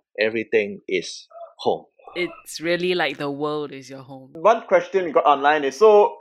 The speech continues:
Speaker 3: after all you've experienced now, will you go back and take part in a Cruiserweight Classic again if they, if they held one?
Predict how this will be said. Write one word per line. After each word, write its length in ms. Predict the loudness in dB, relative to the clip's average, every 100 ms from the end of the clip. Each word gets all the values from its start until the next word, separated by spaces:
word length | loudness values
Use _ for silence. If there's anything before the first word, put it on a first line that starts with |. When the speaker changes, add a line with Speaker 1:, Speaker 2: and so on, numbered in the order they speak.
| -2 2
Speaker 3:
after 280 | 2 4
all 360 | 4 6 6 4
you've 140 | -2
experienced 520 | -4 -6 -4 -4 -2 0
now, 220 | 2 4
will 120 | 4 2
you 140 | 0
go 200 | 2 4
back 160 | 4 2
and 140 | -2 -8
take 160 | -2
part 160 | -2 -2
in 100 | -4
a 60 | -8
Cruiserweight 440 | -6 -2 0 2
Classic 300 | 0 -2 -4
again 320 | -6 -6 -8 -10 _ _ _
if 140 | -4 -2
they, 180 | -4 -4 -2
if 120 | -2
they 80 | -2
held 220 | 0 0 0
one? 160 | -6